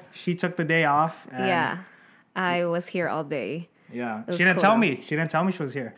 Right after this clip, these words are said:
Speaker 2: It was c-, it was cool. I needed to, to be alone and just spend time with God. That's what I wanted.
Speaker 1: Yeah, that, that's so
Speaker 2: So
Speaker 1: true.
Speaker 2: sometimes you need to do that.
Speaker 1: And I had the opposite day. I spent a lot of time with people today.
Speaker 2: That's good too. That's
Speaker 1: So
Speaker 2: also spending time with God. I mean, people,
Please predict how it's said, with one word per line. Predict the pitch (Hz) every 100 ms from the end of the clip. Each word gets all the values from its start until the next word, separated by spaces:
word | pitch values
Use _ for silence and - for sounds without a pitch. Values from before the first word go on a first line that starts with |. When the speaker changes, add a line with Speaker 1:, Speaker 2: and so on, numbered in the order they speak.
| -
Speaker 2:
It | 233
was | 269
c-, | - -
it |
was | 262 311
cool. | - 233
I | 214
needed | 214 240
to, | 247 226
to | - 202
be | 208
alone | 185 180 185
and | 175
just | 180 185 -
spend | - 185 180
time | 180
with | 165
God. | 143 143 101
That's | 135 185
what |
I | 156
wanted. | 143 92 82 180 - 143
Speaker 1:
Yeah, | 127 117 113 156 -
that, | 120 113
that's | 127 -
so | 175 151
Speaker 2:
So |
Speaker 1:
true. | 120
Speaker 2:
sometimes | 120 202 226 233
you |
need | 233 226
to |
do | 202 180
that. | 165 - 208 _ _ _ _ -
Speaker 1:
And | 123 120
I | 127 160
had | 156 160
the | 151
opposite | 143 143 156 151
day. | 147 165 175
I | 127 135
spent | - 135 135
a | 131
lot | 131
of | 135
time | 143 139
with | 135
people | 151 143 131
today. | 120 110 101 -
Speaker 2:
That's | - 480 -
good | 415
too. | 415 480 285
That's | 247 -
Speaker 1:
So |
Speaker 2:
also | 277 214 330
spending | - 233 226
time | 208
with | 196
God. | 180 214
I | 190
mean, | 180 185
people, | 208 196 226 202